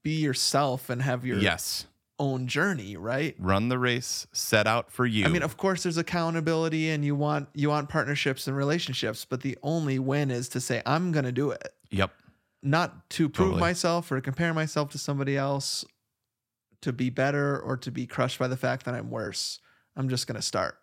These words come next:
Speaker 2: I think also there's just a little
Speaker 1: Yeah.
Speaker 2: bit of, like, I am definitely a perfectionist in a
Speaker 1: Okay.
Speaker 2: lot of ways.
Speaker 1: Yep.
Speaker 2: And so, like, I'm just, like, not super good at it,
Speaker 1: Mm-hmm.
Speaker 2: even this far into it,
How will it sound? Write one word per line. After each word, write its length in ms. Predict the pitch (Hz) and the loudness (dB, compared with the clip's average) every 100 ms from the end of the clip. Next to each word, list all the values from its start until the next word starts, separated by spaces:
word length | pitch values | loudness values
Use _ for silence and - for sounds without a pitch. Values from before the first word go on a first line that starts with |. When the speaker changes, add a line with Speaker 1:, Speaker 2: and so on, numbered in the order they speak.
| _ | _
Speaker 2:
I 60 | 214 | -2
think 240 | 359 330 - | -2 -4 0
also 300 | 127 123 147 | 0 2 0
there's 180 | 117 107 | 0 0
just 160 | 107 78 | -2 -2
a 60 | |
little 480 | 95 95 120 147 135 | -2 0 2 2 2
Speaker 1:
Yeah. 60 | 117 | 2
Speaker 2:
bit 220 | 120 113 | 0 0
of, 160 | 110 98 | -2 0
like, 200 | 95 87 | 0 0
I 100 | 107 | 0
am 220 | 117 117 - | 0 0 -4
definitely 640 | 95 98 - 101 95 82 - - - _ _ | 0 0 2 0 0 -2 -4 -14 -20 _ _
a 80 | - | -16
perfectionist 960 | - 82 98 107 - 113 101 - - - _ _ - - _ - | -10 -4 0 0 0 0 0 -2 -10 -16 _ _ -20 -20 _ 0
in 60 | - | 4
a 60 | |
Speaker 1:
Okay. 100 | 147 | 4
Speaker 2:
lot 100 | 80 | 4
of 80 | 82 | 2
ways. 640 | 92 101 98 98 98 - - - - _ - | 2 4 2 2 0 -4 -10 -18 -20 _ 0
Speaker 1:
Yep. 160 | 135 98 | 2 4
Speaker 2:
And 160 | 95 | 2
so, 180 | - 101 | 2 2
like, 200 | 98 95 | 2 2
I'm 140 | 107 113 | 2 2
just, 180 | 151 - | 2 2
like, 220 | 95 - | 0 0
not 380 | 87 87 98 - | 2 2 0 -2
super 500 | - - 98 107 92 | -2 0 0 0 0
good 320 | - 85 95 | 2 2 4
at 200 | 120 135 | 2 0
it, 240 | 143 - _ _ _ _ _ _ - | -2 -4 _ _ _ _ _ _ -2
Speaker 1:
Mm-hmm. 120 | 156 | 2
Speaker 2:
even 360 | 113 120 127 120 | 4 4 4 2
this 220 | 107 - | 0 0
far 300 | - 101 92 | 2 4 4
into 320 | 92 95 110 | 2 2 2
it, 160 | 120 | 0